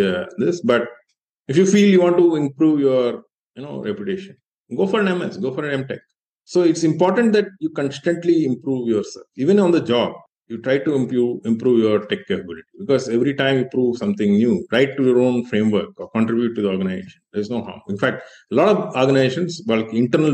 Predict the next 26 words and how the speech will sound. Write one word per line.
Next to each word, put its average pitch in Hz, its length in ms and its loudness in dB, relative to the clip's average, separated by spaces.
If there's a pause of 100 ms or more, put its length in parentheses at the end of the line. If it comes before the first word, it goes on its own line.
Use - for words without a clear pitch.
repositories 127 540 0
ఉన్నాయి - 180 -16 (280)
for 110 160 -6
reposit-, 104 440 -6 (160)
అంటే 156 140 0 (140)
for 120 100 2 (140)
usable 104 280 0 (100)
code. 87 180 -10 (260)
You 135 100 -4
can 147 120 2
write, 143 240 2
you - 100 -8
can 127 160 -2
flaunt 127 300 0
that 107 180 -4
I 107 40 2 (140)
did, 104 120 0 (120)
donated 104 420 -2
this, - 140 -14 (280)
and 113 180 -4
then 127 100 0 (800)
it 117 60 -6 (140)
becomes, 113 320 -4 (500)
becomes 113 260 -2
a 110 80 0
reward. 113 260 2